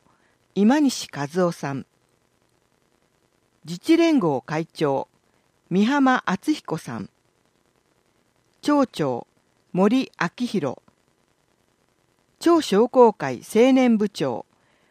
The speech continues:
山田育弘さん。町赤十字奉仕団委員長、北浦貞子さん。田原本町の良さ。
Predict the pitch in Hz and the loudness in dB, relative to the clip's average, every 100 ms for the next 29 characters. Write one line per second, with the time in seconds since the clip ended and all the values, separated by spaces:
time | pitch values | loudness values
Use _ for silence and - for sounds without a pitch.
0 | _ - 180 247 269 247 233 277 269 156 | _ -2 2 2 2 0 -2 -4 -2 -4
1 | 139 - 120 98 - _ _ _ _ _ | -6 -10 -12 -14 -18 _ _ _ _ _
2 | _ _ _ _ _ _ _ _ - 320 | _ _ _ _ _ _ _ _ 0 2
3 | 254 170 165 285 269 294 269 277 269 262 | 0 -2 -4 -2 0 -2 -2 -2 0 0
4 | 262 254 180 135 - - 214 220 - - | 0 -2 -4 -4 -8 -2 2 2 0 -6
5 | 123 110 - _ _ _ _ _ - - | -10 -10 -14 _ _ _ _ _ -20 -4
6 | 311 302 233 151 156 - - - 165 - | 0 0 0 -2 -6 -8 -6 -6 -10 -10
7 | 123 117 - _ _ _ _ _ _ _ | -12 -12 -16 _ _ _ _ _ _ _
8 | _ _ _ _ _ _ _ _ _ _ | _ _ _ _ _ _ _ _ _ _
9 | - 190 240 311 320 311 320 311 - 175 | -8 -4 -2 -2 -2 -2 -2 -2 0 0
10 | 139 131 147 202 - | -2 -4 -4 -6 -8